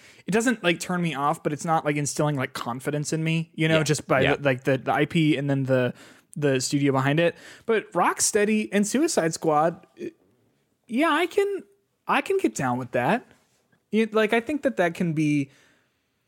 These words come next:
Speaker 1: I, I would trust them to be, to, um, make all those characters feel unique and, and make them all, like, fun and interesting enough to play on their own. Sure, the idea of, like, a battle pass for something like this, like, doesn't, like, I'm, I don't,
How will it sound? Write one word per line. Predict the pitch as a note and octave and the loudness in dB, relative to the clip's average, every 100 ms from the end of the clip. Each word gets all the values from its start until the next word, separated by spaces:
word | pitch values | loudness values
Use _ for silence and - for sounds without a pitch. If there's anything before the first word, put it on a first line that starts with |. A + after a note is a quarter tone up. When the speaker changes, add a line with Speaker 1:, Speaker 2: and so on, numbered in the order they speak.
| - - | -8 -2
Speaker 1:
I, | A3 | 0
I | - | 2
would | B3+ A#3+ | 2 0
trust | - C4 - | 2 0 2
them | A3 F#3+ | 0 0
to | F3 | 0
be, | F3+ E3 D#3 | -2 -2 -6
to, | - E3+ D#3+ D#3+ | -2 0 2 2
um, | D3 C#3+ C#3 C3+ B2+ | 2 2 2 0 -4
make | F3+ G3+ | -2 0
all | G3 | 2
those | D#3+ D3 | 2 0
characters | C#3+ C3 C3 | 0 0 -2
feel | D3 C3+ | -2 0
unique | C3 B2+ A#2 - | 0 -4 -4 -4
and, | C3+ | -4
and | C#3 C#3 | -2 0
make | E3+ | 0
them | E3+ D#3 | 0 0
all, | C#3 C#3 | 2 4
like, | C3 C3 - - | 4 0 -4 -20
fun | - F3 E3+ E3 | -4 2 2 2
and | |
interesting | C#3 C#3+ D#3+ D#3 | 0 -4 -6 -2
enough | C#3+ - | 0 -2
to | |
play | C#3 C#3 C3 | -2 0 2
on | C3 | 0
their | B2+ A#2+ | -2 0
own. | C3+ B2+ B2+ - | 0 0 -2 -8
Sure, | - - A3+ G#3+ | -10 -4 -2 0
the | F#3+ E3 | 2 2
idea | D#3+ | 2
of, | D#3+ | 0
like, | D3+ | -2
a | C3 | -2
battle | C3 C3+ | 0 0
pass | C#3 C3+ B2+ | 0 -2 -2
for | C3+ | -6
something | B2+ B2+ | -6 -4
like | B2+ | -2
this, | B2+ B2+ A#2+ | -2 -2 -2
like, | B2+ | -2
doesn't, | C#3 C3 C#3 - _ - - _ _ | 0 -2 -4 -12 _ -20 -20 _ _
like, | C3 B2+ A#2+ - _ _ _ _ _ _ _ _ _ _ - | 0 0 -2 -18 _ _ _ _ _ _ _ _ _ _ -4
I'm, | D#3 E3+ | -2 0
I | D3 D3+ | 0 0
don't, | D3+ C#3 | 0 -4